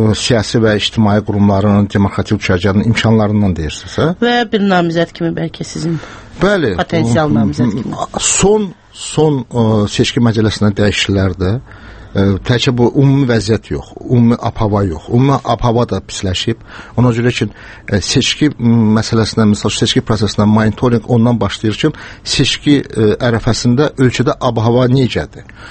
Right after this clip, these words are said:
Speaker 1: Ə, o ab-hava da, ə, pis istiqamətdə dəyişib. Ə, xüsusən də mən o iki gənc blogerlərin həbsindən bağlı onu qeyd eləmək istəyirəm. Həbsdə olan Eynullah Fatullayev məsələsini, ə, ə, qeyd eləmək istəyirəm və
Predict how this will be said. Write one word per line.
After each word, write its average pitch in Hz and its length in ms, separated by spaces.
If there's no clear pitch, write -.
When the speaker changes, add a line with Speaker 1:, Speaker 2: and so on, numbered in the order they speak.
Speaker 1:
Ə, 110 160
o 185 240
ab-hava 170 540
da, 120 180
ə, 101 720
pis - 220
istiqamətdə 104 580
dəyişib. 92 540
Ə, 107 80
xüsusən 143 400
də 120 80
mən 117 240
o 110 160
iki - 240
gənc 110 240
blogerlərin 98 640
həbsindən 101 520
bağlı 95 340
onu 101 200
qeyd 92 240
eləmək 92 340
istəyirəm. 92 420
Həbsdə - 260
olan 104 300
Eynullah 98 360
Fatullayev 98 520
məsələsini, 98 400
ə, - 560
ə, 101 240
qeyd 101 220
eləmək 95 320
istəyirəm 98 500
və 107 80